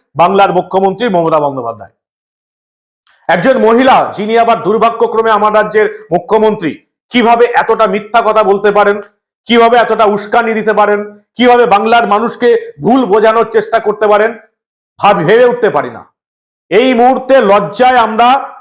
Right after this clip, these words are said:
শিউরে উঠছি। গোটা ভারতবর্ষ আমাদের দিকে তাকিয়ে হাসে যে আমাদের রাজ্যের মুখ্যমন্ত্রী মিথ্যা কথা বলে এই রাজ্যের মানুষকে উস্কানি দেন, ভারতবর্ষের আইন সংবিধান কিচ্ছু মানেন না।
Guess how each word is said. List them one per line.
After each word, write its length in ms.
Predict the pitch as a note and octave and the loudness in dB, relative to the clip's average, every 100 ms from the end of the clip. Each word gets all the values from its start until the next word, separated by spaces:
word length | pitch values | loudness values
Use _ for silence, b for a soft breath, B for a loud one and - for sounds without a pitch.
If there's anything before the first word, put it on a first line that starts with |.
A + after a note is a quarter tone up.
| _ _ _ | _ _ _
শিউরে 460 | - - C4 D4 C#4 | -10 -2 0 2 0
উঠছি। 440 | - - C3 - _ _ _ _ _ _ _ _ _ - | -2 -8 -12 -14 _ _ _ _ _ _ _ _ _ -2
গোটা 220 | G3+ C4 | 2 2
ভারতবর্ষ 580 | G#3 G3+ B3 B3 C4 C4 | 2 2 2 0 0 0
আমাদের 360 | C4 A3+ B3 A#3+ | 0 2 0 -2
দিকে 160 | B3 | -4
তাকিয়ে 380 | A#3+ G3 - A#3+ | -2 -4 -2 -2
হাসে 580 | F3 F#3+ G#3+ C3+ - _ | 0 -2 -2 -6 -10 _
যে 120 | C3 G3+ | 0 2
আমাদের 340 | G3 A3+ A3+ | 2 2 2
রাজ্যের 300 | A3+ G#3+ G#3 | 2 0 0
মুখ্যমন্ত্রী 680 | G#3 G#3+ A3+ A#3 G#3+ B3 B3+ b - | -2 0 0 0 -2 -4 -4 b -6
মিথ্যা 380 | A#3 - - B3+ | -4 -2 -2 0
কথা 200 | A3+ A3 | 2 2
বলে 260 | A3 A3+ B3 | 2 2 2
এই 260 | A3 A3+ | 0 0
রাজ্যের 380 | A3+ G#3 A3 G#3+ | 0 -2 -2 -2
মানুষকে 640 | F3+ G3 G#3+ - B3 B3+ - | -2 -4 -4 -2 0 -2 -6
উস্কানি 400 | G#3 G3+ A3+ G3+ | -6 -2 -2 0
দেন, 180 | F3+ D#3 G#2+ - _ - | 0 0 -2 -18 _ 0
ভারতবর্ষের 600 | F#3+ A3+ D#3 G#3+ A#3 A#3 | 2 2 0 0 0 0
আইন 360 | E3+ G#3 A#3+ | 0 0 -2
সংবিধান 560 | A#3 G#3+ G#3+ A#3 A#3+ A#3 | -4 -4 -4 0 0 0
কিচ্ছু 380 | A#3 C4 - A#3+ | -4 -8 -6 -4
মানেন 240 | F3+ E3+ | -2 -2
না। 140 | C#3 | -8